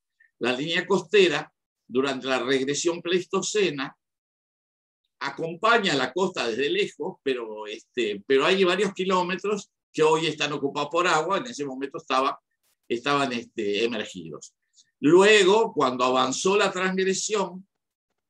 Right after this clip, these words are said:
la línea de costa cambió y ahora la vemos, por ejemplo, en la Laguna de Rocha, forma como una especie de bahía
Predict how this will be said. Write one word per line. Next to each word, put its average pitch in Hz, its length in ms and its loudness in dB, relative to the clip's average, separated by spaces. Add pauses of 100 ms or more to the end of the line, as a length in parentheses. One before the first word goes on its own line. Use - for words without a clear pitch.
(580)
la 135 260 -4
línea 151 240 -6
de 180 140 -2
costa 190 340 -6
cambió 139 640 -2
y 117 220 -12
ahora 139 340 -4
la 175 160 -2
vemos, 170 540 -4
por 120 160 -8
ejemplo, 139 500 -2
en 113 100 -4
la 110 80 -4
Laguna 131 360 -2
de 165 80 2
Rocha, 175 580 2 (340)
forma 139 340 -2
como 131 180 -6
una 135 140 -4
especie 139 400 -2
de 120 120 2
bahía 180 720 0